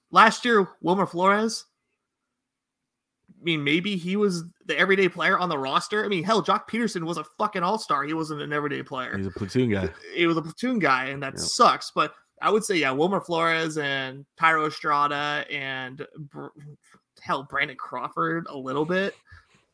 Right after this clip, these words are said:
Speaker 1: I mean, o-, other than that, the Giants don't really have any everyday players. But, you know, I would, pe-,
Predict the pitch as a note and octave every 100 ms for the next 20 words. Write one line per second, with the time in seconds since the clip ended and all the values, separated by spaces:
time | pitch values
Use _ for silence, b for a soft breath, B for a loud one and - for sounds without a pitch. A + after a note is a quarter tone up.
0 | - D#3+ D3+ F3 - A3 F#3 D#3 F#3 D#3+
1 | A3+ - F3 C3+ - F#3 E3 D#3 D3+ C3+
2 | - D#3+ D3 C3+ - _ _ _ - D#3
3 | D3 - - _ _ _ _ - _ _
4 | _ G#3 G#3+ F3 E3+ A#3+ C4 A#3+ - b
5 | b b _ _ _ _ - E3